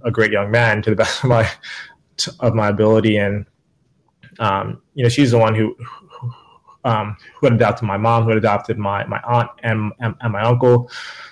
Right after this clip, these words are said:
um, all from different races and different areas. So, uh, it's definitely pretty cool. I mean, just knowing that I have them behind me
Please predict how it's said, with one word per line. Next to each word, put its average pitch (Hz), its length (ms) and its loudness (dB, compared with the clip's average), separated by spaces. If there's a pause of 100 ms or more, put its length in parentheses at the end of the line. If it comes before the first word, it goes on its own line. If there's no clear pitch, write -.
(200)
um, 101 460 -4
all 127 200 2
from 123 140 4
different 113 280 0
races 107 380 0
and 104 100 -2
different - 260 -6
areas. 104 400 -2
So, 101 400 0 (720)
uh, 104 260 2
it's - 120 -10
definitely 147 300 4
pretty 123 240 4
cool. 113 280 6
I 101 120 4
mean, 104 380 0 (460)
just 131 160 0
knowing 110 380 4
that 104 320 0
I 120 120 -2
have 107 320 -2
them 107 160 0
behind 107 340 0
me 104 320 -6